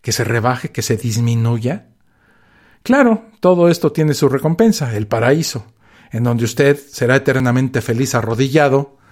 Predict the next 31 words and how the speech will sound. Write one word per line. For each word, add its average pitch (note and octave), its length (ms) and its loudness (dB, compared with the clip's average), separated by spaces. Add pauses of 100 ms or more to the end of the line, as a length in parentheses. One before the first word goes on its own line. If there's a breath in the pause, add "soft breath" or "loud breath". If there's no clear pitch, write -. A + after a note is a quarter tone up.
(280 loud breath)
rezando, C3 640 0
orando C3+ 360 2
y B2 140 -2
humillándose B2 640 0
ante A2+ 220 -4
Dios C3 200 -2
para A2 260 -4
siempre B2+ 340 -4
jamás. E3+ 640 -4 (840)
Y E3+ 100 -2
por G3+ 140 2
supuesto, A3 680 0 (540 soft breath)
las C3+ 180 0
religiones E3 500 0
e E3+ 60 0
iglesias D#3+ 720 -2
se - 140 -6
aprovechan D3 580 -2
de D3+ 120 4
esto D3+ 300 -4
para A#2+ 180 -2
seguir B2+ 300 -4
humillando C#3 600 0
y A#2+ 60 -2
vejando C3 420 -4
a - 20 -4
los A#2 180 -6
fieles B2+ 320 -2
de A#2 80 -4
las A#2 200 -4
maneras C3+ 480 -4